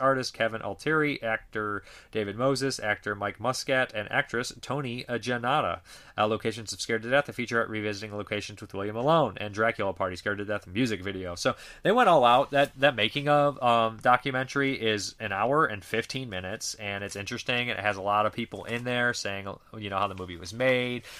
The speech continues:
how the effects work, you know, even the, um, what is the, the young actor, the, the, um,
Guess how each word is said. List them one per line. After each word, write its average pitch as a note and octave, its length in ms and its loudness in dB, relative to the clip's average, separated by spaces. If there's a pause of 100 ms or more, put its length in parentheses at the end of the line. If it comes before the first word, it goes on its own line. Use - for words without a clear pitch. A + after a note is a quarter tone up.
how G#2+ 140 6
the F#2+ 120 -2
effects - 400 0
work, A#2+ 460 4
you A2+ 80 -6
know, G2+ 280 0 (240)
even C3+ 280 0
the, A#2 60 4
um, A2 340 4
what D#3 120 4
is D3 80 -4
the, A#2+ 240 -4
the A#2 100 -2
young A#2+ 360 2
actor, G#2+ 400 -2
the, G#2+ 280 0
the, A2 120 -2
um, F#2+ 240 -2